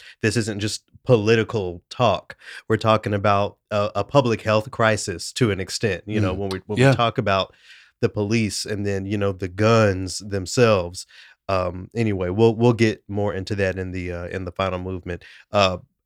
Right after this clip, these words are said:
Speaker 1: you also wanted to, you know, get us kicked off by saying something about these fireworks. We're recording on July fourth. So you, you might, I don't know if the filters
Speaker 2: Yeah.
Speaker 1: will, will, will, uh,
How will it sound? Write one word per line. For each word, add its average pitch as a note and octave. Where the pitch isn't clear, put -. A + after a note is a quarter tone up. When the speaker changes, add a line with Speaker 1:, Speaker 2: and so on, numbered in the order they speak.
Speaker 1:
you C3+
also B2+
wanted A2
to, F#2
you G#2
know, F#2+
get G2
us F#2+
kicked G#2
off F#2+
by F2+
saying A2+
something G2+
about G2+
these F#2
fireworks. E2+
We're G2
recording G#2+
on G2+
July G#2
fourth. G2
So G#2
you, G#2+
you A2
might, A2+
I G#2+
don't A2
know A2
if -
the G2
filters A2
Speaker 2:
Yeah. G#2+
Speaker 1:
will, G2
will, G2+
will, G2
uh, F#2